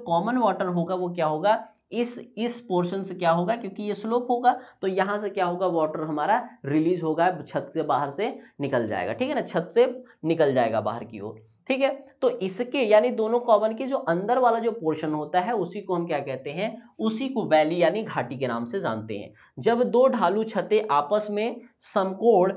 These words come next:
या फिर किसी अ-, अ-, या किसी अन्य न्यून कोण, न्यून कोण पर मिलती हैं, तो भीतरी संगम को, इसके जो भीतरी वाला संगम होगा उसको हम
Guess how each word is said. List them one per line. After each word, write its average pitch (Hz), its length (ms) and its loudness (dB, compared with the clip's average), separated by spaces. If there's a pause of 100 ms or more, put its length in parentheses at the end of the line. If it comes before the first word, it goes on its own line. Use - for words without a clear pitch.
(200)
या 196 180 6
फिर 269 200 0
किसी 240 340 -6
अ-, 170 300 -2 (240)
अ-, 151 340 2 (160)
या 175 220 4
किसी 202 400 -6
अन्य 202 380 0
न्यून 208 320 0
कोण, 254 320 0 (140)
न्यून 208 300 0
कोण 208 220 4
पर 202 200 2
मिलती 151 380 0
हैं, 160 360 -4 (320)
तो 262 120 4
भीतरी 202 600 -4
संगम 165 400 0
को, 135 140 -4
इसके 165 320 -2
जो 247 140 2
भीतरी 170 440 -2
वाला 214 200 8
संगम 147 340 0
होगा 139 420 0 (240)
उसको 214 400 0
हम 170 400 2